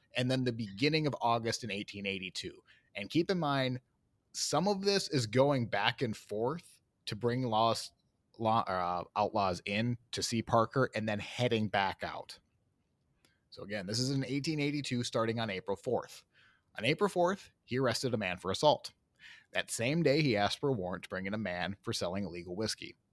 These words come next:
He arrests him the next month in June. On June first, he arrests another whiskey seller. He then jumps to July and arrests someone for attempted murder.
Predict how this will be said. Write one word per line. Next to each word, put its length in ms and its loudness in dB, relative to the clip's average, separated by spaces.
He 140 -8
arrests 280 -4
him 400 2
the 80 -8
next 240 -2
month 240 -6
in 100 -8
June. 400 -2
On 120 -6
June 200 -6
first, 480 0
he 160 -4
arrests 340 -2
another 260 4
whiskey 320 -4
seller. 340 -6
He 140 -6
then 180 -2
jumps 240 -2
to 100 -10
July 640 4
and 120 -2
arrests 240 0
someone 260 -4
for 160 -4
attempted 340 -8
murder. 360 -4